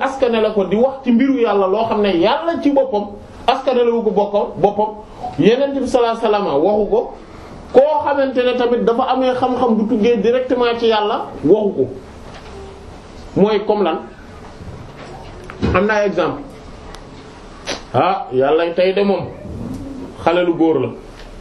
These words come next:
Expression wolof la. Maanaam wax ji waxinu wolof la.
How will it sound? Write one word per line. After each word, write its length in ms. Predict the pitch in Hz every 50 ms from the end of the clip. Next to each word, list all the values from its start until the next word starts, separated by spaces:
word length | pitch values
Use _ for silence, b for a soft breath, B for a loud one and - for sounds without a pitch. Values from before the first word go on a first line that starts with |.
| - - - - - - - 381 370 370 370 - - - - - - - - - - - - - - - - - - - - - - - - - - - - - - - - - - - - - - - - - - - -
Expression 840 | - 180 - - - 196 185 185 - - 180 165 165 165 165 180 190 - - - - - 143
wolof 260 | 143 147 151 139 147
la. 120 | 131 113 - - - - - - - - - - - - - - - - - - -
Maanaam 260 | 127 135 139 135 135 131 113 - 127
wax 140 | 143 151 160 147
ji 140 | 135 135 139
waxinu 300 | 139 147 143 165 143 143 139
wolof 260 | 135 131 120 113 113
la. 100 | 101 92